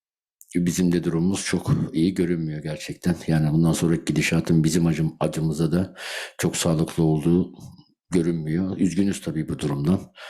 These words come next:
Daha böyle olmasını istemezdik. Çok daha iyisini yapmak isterdik. Geçen sene olduğu gibi kupalar kazanmak isterdik.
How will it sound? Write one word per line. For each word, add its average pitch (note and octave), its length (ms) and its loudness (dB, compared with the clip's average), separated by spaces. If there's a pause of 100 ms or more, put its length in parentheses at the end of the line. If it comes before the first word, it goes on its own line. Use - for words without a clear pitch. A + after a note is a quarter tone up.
(460)
Daha E2 460 2
böyle F2+ 200 2
olmasını E2 380 -2
istemezdik. F2+ 540 -2
Çok - 200 -6
daha E2 140 2
iyisini E2 320 0
yapmak D2+ 340 -4
isterdik. - 540 -6
Geçen E2 240 -2
sene D#2+ 240 -2
olduğu D#2 340 0
gibi D#2+ 260 0
kupalar D#2 400 -2
kazanmak C#2+ 420 -4
isterdik. - 560 -6